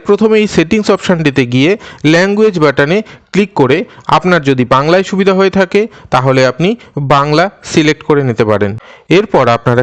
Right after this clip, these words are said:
ক্লিক করবেন চার্ট স্টাইলে। এখানে এসে ইস্ট ইন্ডিয়া অপশানটিকে সিলেক্ট করবেন। এবারে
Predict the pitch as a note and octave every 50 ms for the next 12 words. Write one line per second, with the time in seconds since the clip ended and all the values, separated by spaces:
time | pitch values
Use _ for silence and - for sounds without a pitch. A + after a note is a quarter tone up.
0 | B2 - C#3 C3 - - D#3 D3 C#3+ F3+ G#3+ A#3+ D#4 - - - - _ _ -
1 | - G3 F3+ F#3 F3+ - - - C3+ G#2+ G#2+ G#2 G2+ G2 - _ _ _ _ -
2 | F#3 G3 - A#3+ A3+ G#3 D3+ A2 G2+ - - - - _ - - G3 G#3 - -
3 | G#3+ G3 F3+ F3 D3+ D3 C3+ - A#2 B2 - - - F3 E3 C#3 C3+ A2 - C3+
4 | D3+ G#3 - - - _ - - - F#3+ E3 D3+ C#3+ - - B2+ A2+ G2+ F#2+ G#2+
5 | G#2 G2+ A2 - - - - - - - F3+ G3+ A3 A#3+ A3 F3 D3+